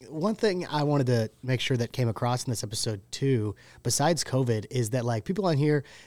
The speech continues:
th-, they, your listener listens, hears you giving advice on, on design, working with clients, working with, um, uh, uh, actually, if you are a client, you're working with your designer and, and how to make that experience more streamlined and,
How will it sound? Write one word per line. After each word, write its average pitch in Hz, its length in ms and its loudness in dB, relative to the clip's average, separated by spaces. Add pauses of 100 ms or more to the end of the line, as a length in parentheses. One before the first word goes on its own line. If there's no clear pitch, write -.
(100)
th-, 139 200 -4
they, 127 320 2
your 131 180 2
listener 135 540 2 (280)
listens, 147 440 0
hears 160 360 4
you 156 220 4 (220)
giving 147 200 2
advice 127 380 2
on, 104 320 -4
on 101 300 -10
design, 143 720 2
working 139 260 2
with 117 140 -2
clients, 143 600 0
working 127 260 -2
with, 107 200 -4 (460)
um, 98 540 0 (280)
uh, 101 300 -2 (640)
uh, 143 80 2 (100)
actually, 131 340 2
if - 220 -6
you 139 100 0
are 127 140 4
a 127 40 2
client, 135 400 2
you're 120 80 -2
working 123 220 -2
with 117 200 -2
your 110 280 2 (280)
designer 131 680 4
and, 110 180 0
and 113 140 -4
how 127 100 0
to 127 80 0
make 123 120 2
that 117 120 0
experience 117 560 -2 (360)
more 120 160 2
streamlined 120 580 2
and, 98 160 -6